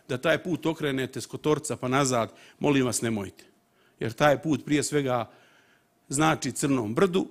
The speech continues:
i taj put je u mjesnoj zajednici Gradac i taj put se nastavlja iz Gradca prema Boljanićima. Hvala.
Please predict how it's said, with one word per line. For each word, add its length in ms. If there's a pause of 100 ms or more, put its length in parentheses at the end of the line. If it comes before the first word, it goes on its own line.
(140)
i 60
taj 340
put 320
je 220 (300)
u 120
mjesnoj 480
zajednici 440
Gradac 680 (340)
i 140
taj 380
put 200
se 120
nastavlja 420
iz 180
Gradca 420
prema 340 (100)
Boljanićima. 640 (160)
Hvala. 320